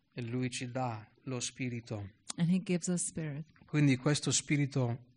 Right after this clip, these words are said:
Speaker 1: che Gesù spiega in Giovanni sette,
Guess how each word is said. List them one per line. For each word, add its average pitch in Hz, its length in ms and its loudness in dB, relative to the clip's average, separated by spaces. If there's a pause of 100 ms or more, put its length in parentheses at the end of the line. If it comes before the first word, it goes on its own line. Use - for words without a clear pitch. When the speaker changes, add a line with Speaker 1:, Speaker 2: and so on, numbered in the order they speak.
(240)
Speaker 1:
che 120 180 -4
Gesù 127 340 2
spiega 135 520 2
in 123 80 2
Giovanni 120 500 2
sette, 123 720 0